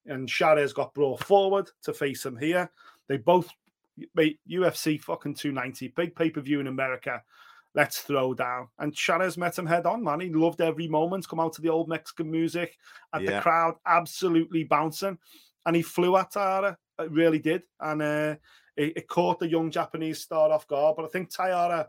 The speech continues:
Speaker 1: for me, is class. You know, I said in the build-up, this kid
Speaker 2: His
Speaker 1: has got a
Speaker 2: grappling's
Speaker 1: lot of
Speaker 2: unreal,
Speaker 1: quality,
Speaker 2: mate.
Speaker 1: A lot
Speaker 2: His
Speaker 1: of
Speaker 2: gra-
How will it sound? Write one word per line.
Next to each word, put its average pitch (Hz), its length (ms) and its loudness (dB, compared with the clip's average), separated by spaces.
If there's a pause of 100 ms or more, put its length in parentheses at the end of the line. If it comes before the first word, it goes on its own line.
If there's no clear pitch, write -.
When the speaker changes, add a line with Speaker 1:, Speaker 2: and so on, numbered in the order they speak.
(360)
Speaker 1:
for 175 160 -6
me, 165 360 0 (120)
is 156 220 -4
class. - 540 -8 (180)
You 139 60 -10
know, 135 80 -8
I - 20 -8
said 156 220 -6
in 151 60 -8
the 139 60 -4
build-up, 135 460 -2
this 156 160 -8
kid 135 320 -4 (240)
Speaker 2:
His 143 160 2
Speaker 1:
has 139 80 -2
got 147 240 6
a - 20 0
Speaker 2:
grappling's 143 140 0
Speaker 1:
lot 143 120 4
of 113 60 -6
Speaker 2:
unreal, 127 300 2
Speaker 1:
quality, 107 220 -2
Speaker 2:
mate. 117 140 -12 (180)
Speaker 1:
A 139 40 -8
lot 156 440 6
Speaker 2:
His - 80 -4
Speaker 1:
of 135 80 -8
Speaker 2:
gra- 113 160 -2